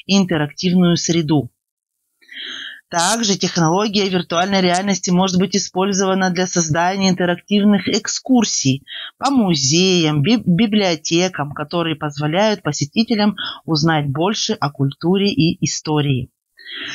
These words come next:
В архитектуре и строительстве виртуальная реальность используется для создания виртуальных прототипов зданий и сооружений, что позволяет разработчикам и заказчикам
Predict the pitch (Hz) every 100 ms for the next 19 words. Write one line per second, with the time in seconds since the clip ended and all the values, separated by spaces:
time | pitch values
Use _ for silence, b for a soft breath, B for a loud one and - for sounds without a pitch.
0 | B B 214 262 302 311 - 349 349 320
1 | 302 339 294 233 - 196 - 208 202 202
2 | _ _ - 185 185 202 202 202 196 190
3 | 180 170 170 - 175 - 240 262 220 208
4 | 175 151 175 165 160 190 233 226 214 180
5 | 180 - 180 220 220 208 175 175 165 175
6 | 180 165 156 160 196 220 208 196 - 190
7 | 196 196 170 175 160 147 139 - B B
8 | B - 196 190 180 185 196 185 175 170
9 | 180 185 190 185 - - 160 156 147 143
10 | 180 - - - 143